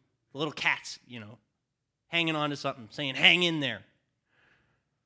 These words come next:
Because sometimes that's what our faith is like. There are days when faith is a beautiful, exciting, fun, fantastic mountaintop moment.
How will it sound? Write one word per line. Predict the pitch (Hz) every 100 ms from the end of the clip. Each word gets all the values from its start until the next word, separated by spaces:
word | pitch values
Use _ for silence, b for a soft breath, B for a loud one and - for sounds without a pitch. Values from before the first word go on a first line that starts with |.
| _ _ _ _ _ _ _ _ _ _ _ _ _ _ _ _ _
Because | - 196 208
sometimes | - - - 269 285 277 254
that's | 262 240
what | 233 214
our |
faith | - 220 214
is | 175
like. | 147 202 151 - - _ _ _ _ _ -
There | 262 262
are |
days | 190 208 208 165
when | 165
faith | 156 175 165 160
is | 156 143
a | 135
beautiful, | 107 160 170 - 139 131 135 _ _
exciting, | - 117 - - 147 139 127 117 113 _ _ _ _ _ _ _ _ _ _
fun, | 170 165 165 160 160 -
fantastic | 147 139 156 156 156 - 156 - _ _ -
mountaintop | 156 165 165 156 147 143 -
moment. | 131 131 113 -